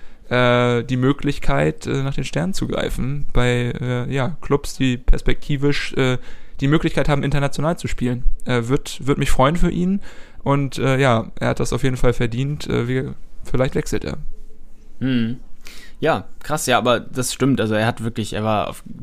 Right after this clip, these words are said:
Speaker 2: ohne Zweifel, glaub ich, der beste Mann bei Düsseldorf übers ganze Jahr hinweg, äh, immer seine Leistung
Speaker 1: Ja.
Speaker 2: gebracht, auch wenn's bei, bei der Fortuna als Mannschaft nicht lief und wenn die Ergebnisse ausblieben. Ähm, da kann man auf jeden Fall auch dahinter stehen, hinter,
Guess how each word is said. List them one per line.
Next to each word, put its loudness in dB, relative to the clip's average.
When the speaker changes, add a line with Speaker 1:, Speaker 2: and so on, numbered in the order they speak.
Speaker 2:
ohne 0
Zweifel, -2
glaub 0
ich, -4
der 0
beste -2
Mann 0
bei -2
Düsseldorf 0
übers -8
ganze -4
Jahr 0
hinweg, -4
äh, -4
immer -2
seine -2
Leistung -2
Speaker 1:
Ja. 0
Speaker 2:
gebracht, -4
auch -8
wenn's -4
bei, -2
bei -4
der -2
Fortuna 0
als -8
Mannschaft -4
nicht -2
lief -2
und -4
wenn 0
die -2
Ergebnisse -4
ausblieben. -4
Ähm, 0
da 2
kann -4
man 0
auf 0
jeden -4
Fall -2
auch -6
dahinter -2
stehen, -4
hinter, -2